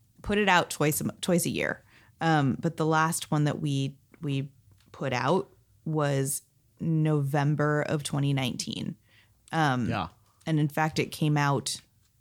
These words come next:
Speaker 1: like, the same week that I actually got married. So, um, or maybe we went to print the same week. Yeah, we went to print the same week I got married. <laughs> Anyway, all that to say,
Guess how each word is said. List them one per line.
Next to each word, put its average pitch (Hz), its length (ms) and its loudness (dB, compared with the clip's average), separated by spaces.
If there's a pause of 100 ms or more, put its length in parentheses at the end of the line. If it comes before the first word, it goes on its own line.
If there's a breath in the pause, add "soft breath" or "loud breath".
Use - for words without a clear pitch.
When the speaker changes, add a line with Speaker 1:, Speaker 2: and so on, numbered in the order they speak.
(220)
Speaker 1:
like, 151 240 -6
the 160 100 0
same 151 380 0
week 143 240 -2
that 139 100 -2
I 139 200 0 (100)
actually 147 480 -2
got 135 280 0
married. 85 380 -6 (420 loud breath)
So, 156 540 2
um, 143 460 -2 (1500)
or 185 60 -10
maybe 196 240 2
we 151 140 2
went 139 160 0
to - 60 -12
print - 380 -6
the - 100 -6
same - 220 -4
week. - 180 -4
Yeah, - 220 -4
we 180 180 6
went 202 140 4
to 180 40 0
print - 300 4
the - 60 -4
same 214 220 2
week - 180 -4
I - 40 0
got - 120 -2
married. - 260 -4
<laughs> - 60 -12
Anyway, 277 340 4 (300 loud breath)
all 294 180 6
that 220 180 6
to 175 60 0
say, 139 400 4